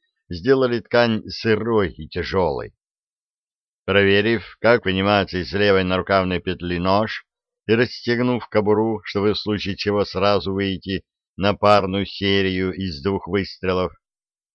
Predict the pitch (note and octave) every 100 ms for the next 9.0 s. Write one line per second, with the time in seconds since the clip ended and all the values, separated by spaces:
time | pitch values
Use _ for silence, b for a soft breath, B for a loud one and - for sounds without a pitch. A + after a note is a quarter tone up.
0 | _ A2 E3+ - F3+ C#3+ - B2 C3 D3
1 | B2 A2+ - A2+ C3 C3 A#2 A2+ G#2 A2+
2 | B2 C3 A#2+ - G#2+ A2+ A2 - C3 A2
3 | F2 F#2+ F2 D2+ B1 C2 - _ _ _
4 | _ _ - A#2+ D#3 C#3+ C#3 C3+ B2 C#3
5 | C#3 B2+ C#3+ A#2 F2 D#2 - D2+ D2+ C#2+
6 | _ _ _ _ _ F2+ B2 A#2+ D3 C#3+
7 | A#2+ B2 C3 C3 C3 C3 - B2+ A#2 A2
8 | A2 A2 A2+ G#2+ - - D#2+ C2 A#1+ G2